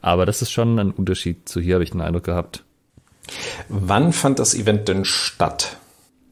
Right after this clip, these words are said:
Speaker 1: Äh, das war am sechz-,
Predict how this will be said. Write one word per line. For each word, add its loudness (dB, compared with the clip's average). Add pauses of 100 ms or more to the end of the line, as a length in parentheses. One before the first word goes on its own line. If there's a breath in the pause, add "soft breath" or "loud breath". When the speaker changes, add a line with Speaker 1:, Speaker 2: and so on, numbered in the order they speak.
(720 loud breath)
Speaker 1:
Äh, 2
das -4
war 0
am 0 (160)
sechz-, -2